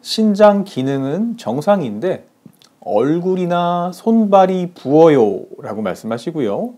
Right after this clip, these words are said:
두 번째, 등이나 어깨가 자주 결리고 아픕니다. 우리가 이제 혈자리로 견정이라고 하는데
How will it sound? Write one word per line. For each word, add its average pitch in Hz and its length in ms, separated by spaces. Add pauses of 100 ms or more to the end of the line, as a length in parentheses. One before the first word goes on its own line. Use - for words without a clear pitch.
두 143 140
번째, 180 340 (840)
등이나 156 840
어깨가 131 760 (260)
자주 147 540
결리고 113 720 (600)
아픕니다. 143 580 (920)
우리가 127 200
이제 127 220
혈자리로 190 680
견정이라고 147 960
하는데 101 640